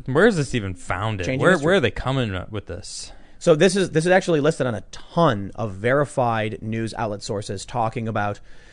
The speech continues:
Speaker 2: that maybe they changed his race because it was racist back then and he was actually black.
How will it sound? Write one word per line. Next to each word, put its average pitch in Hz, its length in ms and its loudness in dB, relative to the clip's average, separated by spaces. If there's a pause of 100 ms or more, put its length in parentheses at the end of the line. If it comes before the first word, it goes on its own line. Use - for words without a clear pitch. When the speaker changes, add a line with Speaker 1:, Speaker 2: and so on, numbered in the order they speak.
(120)
Speaker 2:
that 131 160 0
maybe 147 540 0 (340)
they 139 140 0
changed 160 380 -4
his 113 120 -4
race 185 380 2
because 117 340 -4 (100)
it - 40 -8
was 113 160 -6
racist 196 320 0
back 113 180 0
then 98 180 -8
and 104 120 -8
he 127 40 -4
was 113 200 -6
actually - 560 -8 (240)
black. - 240 -8